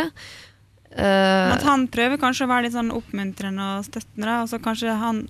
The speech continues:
Speaker 2: han kjenner at det er for mye energi og glede av å trene, og, og det, det handler jo også om å være glad i seg selv, og at hun også må våge å bli glad i seg selv, da.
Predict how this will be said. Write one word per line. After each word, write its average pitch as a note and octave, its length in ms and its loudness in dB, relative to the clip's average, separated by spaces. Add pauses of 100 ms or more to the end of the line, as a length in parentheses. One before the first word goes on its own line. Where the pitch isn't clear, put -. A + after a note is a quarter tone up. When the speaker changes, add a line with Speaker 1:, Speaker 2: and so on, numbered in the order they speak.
(100)
Speaker 2:
han A3 180 -2
kjenner G#3 300 -2
at - 100 -14
det A3 140 -2
er G3+ 80 -8
for G3 100 -4
mye G#3 320 -2 (800)
energi G3+ 400 0
og F#3+ 160 -2
glede F#3+ 320 -4
av F#3 320 -4
å F#3 80 -6
trene, G3 480 -6
og, F#3 160 -6
og G#3 80 -2
det, A3+ 140 0 (640)
det A3+ 100 -2
handler A#3 340 2
jo A3 80 2
også A#3+ 220 -2
om G3+ 100 -2
å F#3+ 80 -2
være G3 300 0 (100)
glad G3+ 320 -2
i F#3 80 -8
seg G3+ 160 -4
selv, A3+ 320 -4 (240)
og G3+ 960 -8
at A3 160 -6
hun B3 240 0
også A3+ 200 -2
må G3+ 160 -2
våge G#3 320 -2
å G3+ 80 -6
bli G#3 180 -2 (160)
glad G3 320 -2
i F3+ 100 -8
seg F#3+ 80 -8
selv, G3+ 320 -4
da. - 20 -4